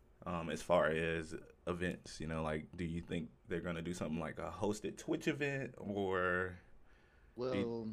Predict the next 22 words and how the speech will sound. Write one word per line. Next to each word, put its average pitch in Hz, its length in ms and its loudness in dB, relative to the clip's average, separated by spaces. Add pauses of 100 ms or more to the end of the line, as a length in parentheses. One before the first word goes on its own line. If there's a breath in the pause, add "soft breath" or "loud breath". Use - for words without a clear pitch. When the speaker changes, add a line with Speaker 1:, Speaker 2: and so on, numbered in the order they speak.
(280)
Speaker 2:
that's 175 240 0
a 156 80 4
given, 101 400 0
man. 90 280 -10 (200)
I 117 60 -2
mean, 110 280 2
you 123 120 2
hit 165 140 2
the 156 80 0
nail 151 260 4
on 151 100 4
the 135 80 6
head. 104 340 8
That's 147 220 4
a 147 60 2
given. 101 380 6 (760)
Stuff 151 340 6
is 135 160 2
gonna 120 260 4
slo-, 113 440 -2 (260)
slowly 127 880 6
start 110 460 2